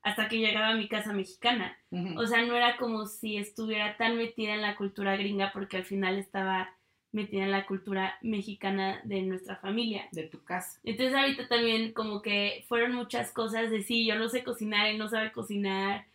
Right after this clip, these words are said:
Speaker 1: lavar ropa, trastes, compartir. Yo en mi vida he compartido y ahora me tocó compartir todo, ¿no? Entonces como que sí eso, pero el shock de diferentes culturas.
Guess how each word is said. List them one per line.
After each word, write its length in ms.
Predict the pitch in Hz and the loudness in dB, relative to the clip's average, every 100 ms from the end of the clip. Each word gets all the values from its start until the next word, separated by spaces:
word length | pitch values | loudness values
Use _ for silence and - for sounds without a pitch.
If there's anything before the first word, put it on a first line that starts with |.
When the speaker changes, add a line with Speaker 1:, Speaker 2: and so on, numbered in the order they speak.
| _ _ | _ _
Speaker 1:
lavar 480 | 226 226 220 220 220 | 2 4 6 4 4
ropa, 1000 | 226 226 202 - 117 117 214 214 220 226 | 2 2 0 -2 0 2 4 2 0 -2
trastes, 1000 | - 226 214 202 - 233 220 220 226 226 - _ _ _ _ _ | -2 2 2 -2 -4 0 4 4 4 0 -14 _ _ _ _ _
compartir. 680 | 269 247 247 247 233 240 220 | 6 6 8 2 2 0 2
Yo 100 | 254 | 2
en 80 | 302 | 2
mi 80 | 349 | 2
vida 160 | 370 370 | 2 2
he 100 | - | 0
compartido 760 | 370 285 269 247 233 240 262 | 0 0 0 0 2 4 2
y 100 | 254 | 2
ahora 300 | 233 226 - 262 | 4 4 4 4
me 120 | 254 | 2
tocó 260 | 226 320 | -2 -4
compartir 520 | - 240 233 220 226 - | -4 0 0 0 -4 0
todo, 240 | 202 190 | 0 2
¿no? 180 | 196 202 - - | 0 0 -2 -2
Entonces 520 | 247 - 233 233 254 | -4 -2 -2 -2 -4
como 220 | - 233 | -2 -2
que 200 | 214 220 | 0 0
sí 180 | 208 254 | 2 2
eso, 460 | 240 240 240 240 - _ _ _ | 2 2 0 0 -4 _ _ _
pero 180 | 233 240 | 6 8
el 140 | 233 | 8
shock 520 | 208 - - 240 - - - - | 4 -2 6 6 4 -6 -16 -2
de 140 | 226 | 0
diferentes 640 | 226 - 214 214 220 226 - | 0 -2 -2 -2 -4 -8 -4
culturas. 800 | 220 202 - 190 185 185 - | -4 -2 -2 -2 -2 -8 -14